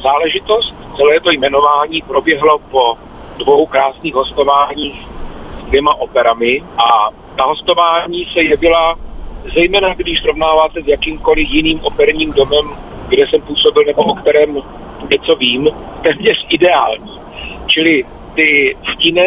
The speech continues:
stránky se možná teprve budou vyjevovat, protože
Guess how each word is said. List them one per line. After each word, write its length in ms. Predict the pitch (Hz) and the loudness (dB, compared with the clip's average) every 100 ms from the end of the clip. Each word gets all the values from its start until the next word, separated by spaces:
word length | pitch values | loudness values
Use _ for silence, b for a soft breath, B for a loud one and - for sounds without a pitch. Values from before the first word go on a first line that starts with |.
| 185 | 2
stránky 800 | - 139 139 143 147 156 160 175 - | -2 -2 -2 -4 -2 0 2 0 -4
se 100 | - | -2
možná 360 | 139 143 147 143 | 0 0 0 -2
teprve 360 | 147 139 151 139 | -4 2 4 4
budou 440 | 147 151 139 113 - - - - - | 4 6 6 2 -6 -18 -16 -16 -2
vyjevovat, 500 | 139 135 131 123 156 - | 2 4 2 2 0 -2
protože 320 | - 120 | -12 -6